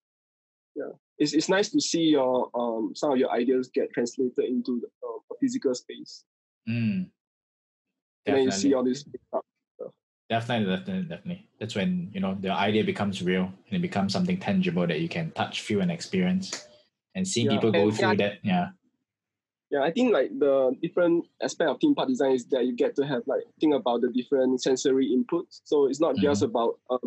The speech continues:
Speaker 1: visual. There's also, like, sense of touch and sense of smell and stuff like that.
Speaker 2: Mm.
Speaker 1: Yeah, more tactile, and yeah, that's, that's also, um, some other, um, things you can think about when designing.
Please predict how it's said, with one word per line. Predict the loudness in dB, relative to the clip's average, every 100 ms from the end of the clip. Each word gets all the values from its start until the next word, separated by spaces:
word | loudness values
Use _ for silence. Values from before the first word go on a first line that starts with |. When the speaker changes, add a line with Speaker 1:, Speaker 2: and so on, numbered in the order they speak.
| 0
Speaker 1:
visual. | 0 2 0 0
There's | 0 0
also, | 0 2
like, | 0
sense | 0 0 0 0
of | -6 -2
touch | -2 -2 -8 -6
and | -4 -4 -2
sense | -2 0
of | -4
smell | -2 0 2 0 -2 -4 _ _ _ _ _
and | -8
stuff | -6 -4
like | -4
that. | -4 -8 _ _ _ _ _
Speaker 2:
Mm. | -2 2 2 0 -6 -8
Speaker 1:
Yeah, | -8 -10 _ _ _ -2
more | 0
tactile, | 0 -6 -2 -2 2
and | 2 0 -2
yeah, | -4 -2
that's, | -2 -2 -10 _ _ _ _ _
that's | -2 0
also, | 2 2 2
um, | 2 2 2 0
some | 0 2
other, | 2 2 2 0 -4 -10 _ _ _ -20 -20 _ _
um, | -2 -2 -2 0
things | 0 2
you | -2
can | -2
think | -2 -2
about | -2 -4 -6 -4
when | -2 -2 -2
designing. | -2 -2 -4 -4 -6